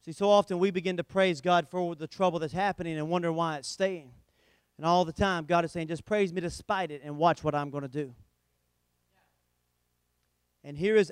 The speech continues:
Asa and this massive victory.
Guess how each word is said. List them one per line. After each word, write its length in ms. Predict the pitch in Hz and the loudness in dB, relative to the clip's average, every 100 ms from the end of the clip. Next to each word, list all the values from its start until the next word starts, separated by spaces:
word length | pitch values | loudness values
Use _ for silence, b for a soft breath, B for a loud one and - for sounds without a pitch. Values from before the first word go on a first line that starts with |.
| - | 0
Asa 420 | 170 151 - 117 117 _ _ _ _ _ _ _ - | -2 -2 -8 -18 -20 _ _ _ _ _ _ _ -8
and 140 | 170 | -6
this 200 | 160 160 | -4 -6
massive 840 | 135 165 170 185 202 - 208 196 165 _ _ _ _ 127 120 | -6 -10 -4 -4 -4 -6 -8 -8 -10 _ _ _ _ _ -10
victory. 580 | 175 170 - - _ | -10 -10 -14 -20 _